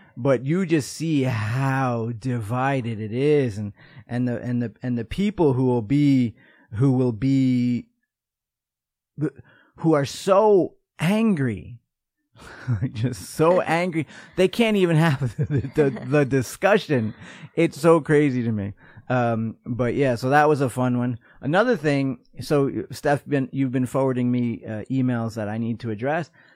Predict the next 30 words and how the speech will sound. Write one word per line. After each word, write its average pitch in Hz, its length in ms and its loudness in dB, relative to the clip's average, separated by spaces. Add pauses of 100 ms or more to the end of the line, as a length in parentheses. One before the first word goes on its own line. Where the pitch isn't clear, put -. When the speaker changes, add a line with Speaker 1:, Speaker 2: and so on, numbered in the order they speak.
(240)
Speaker 1:
What's 131 260 -4
really 170 380 2
interesting 131 640 -4
is 120 680 -6 (460)
how 156 300 -2
much 160 280 -2
of 139 140 -2
my 127 220 -2
day 123 640 -6 (920)
I 135 240 -4
spend 139 500 -4
now, 151 580 -4 (140)
and, 147 160 -4
and 170 180 -2
it's, 170 180 -4
it's 180 240 -4
a 190 80 -6
small, 220 440 2
it's, - 200 -10
it's 165 200 -4
a 175 100 0
few, 214 340 -4
it's - 160 -6
a 175 80 -2
few 214 180 -4
calls 165 300 0
a 143 60 -2
day 120 280 -2
now, 98 240 -10
but, 135 180 -4